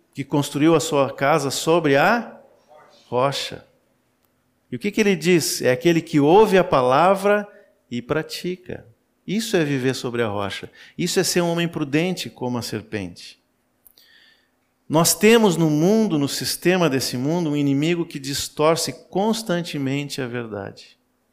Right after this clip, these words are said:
Como é que nós vamos ficar firme, então? Colocar a nossa fé sobre o Senhor, sobre a sua palavra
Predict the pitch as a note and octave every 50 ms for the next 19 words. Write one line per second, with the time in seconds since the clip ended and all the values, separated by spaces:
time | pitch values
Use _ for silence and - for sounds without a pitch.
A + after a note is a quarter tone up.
0 | _ _ _ _ _ _ _ _ _ _ _ _ _ _ _ - D3 F#3+ G#3 G#3
1 | G3+ F#3+ F3+ D#3 D#3+ F3 E3+ E3 - - D#3 - D3+ C3+ - - - - D3 D3
2 | C#3+ C3 B2+ A#2+ A#2 A2 A2+ A2+ G#2 F#2+ E2+ E2 - _ _ _ _ _ _ _
3 | _ _ _ _ _ _ A2+ A2 G#2 G2+ - A#2+ A2+ A#2 A#2 A#2+ A#2 - D3+ C3+
4 | - - - A#2 A#2 A#2 - C3+ B2+ C3 C#3 - - F3 E3 D#3 C#3+ C3+ C3+ C#3
5 | C#3 C#3 - _ _ _ _ _ _ _ _ - - B2+ A#2 A#2+ A#2 A2 - -
6 | D#3 D3+ D3 - C#3 A#2+ A#2 A2+ A#2 B2 B2+ C3+ C3+ C3+ C3 C#3+ C#3+ C#3